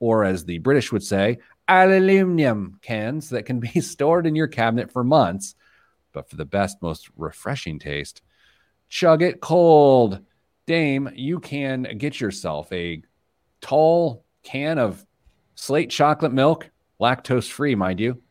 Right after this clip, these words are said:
for, well, they're three dollars a can. And you're thinking, "Well, Pete, why is this a waste of money? This actually seems like a pretty reasonable thing." And I would argue, if you look in the fridge here at the Pete the Planner World headquarters, there is a protein shake,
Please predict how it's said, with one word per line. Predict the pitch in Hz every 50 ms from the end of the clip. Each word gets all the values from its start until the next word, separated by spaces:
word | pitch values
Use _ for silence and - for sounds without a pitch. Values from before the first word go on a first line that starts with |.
| _ _ _ _ _ _ _ _ _ _ _ _ _ _ _ _ _ _ _ _
for, | - - 120 123 123 127 131 127 117 101 - _ _ _ _ _ _ _ _ _ _ _ _ _ _ _ _ _ _ _ _ _ _ _ _ _ _ -
well, | - 131 135 92 73
they're | 123 165 175 160
three | - - 196 226 233
dollars | 202 180 170 170 147 113
a | 117 110
can. | - - 156 160 160 147
And | 135 139 147
you're | 151 147 135
thinking, | - 165 160 160 156 151
"Well, | 170 175
Pete, | 170 - - 240 226 156
why | 160 170 214
is | 233 208
this | 202 202 196 -
a | 185
waste | 170 170 160 - - 165
of | 156
money? | 165 190 175 131
This | 120 135 123 135
actually | 147 143 - - 143
seems | - - 165 165 143
like | 147 135 -
a |
pretty | 127 - - 165 175 160
reasonable | 131 131 139 147 135 139 139 123 117 104
thing." | 101 - - 196 180 131 101 - - - - - - _ _ -
And | 160 156
I | 156 185 214
would | 208 196 180
argue, | 175 190 208 185 170 147
if | 123 -
you | 160 202 208 180
look | 165 165 180 185 185
in | 170 156
the | 139 117
fridge | - - - 196 202 185 143 113
here | - - 123 120 123
at | 117
the | -
Pete | - 139 147 131
the | 120
Planner | - 135 139 131
World | 127 131 123
headquarters, | 107 120 147 151 - - 120 110 107 101 - _ - - _ _ _
there | 147 175 202 175
is | - 185 196 175 180
a | 175 170
protein | 175 - - 190 214 233 220 - - 110 98 90
shake, | - - 98 87 95 113 113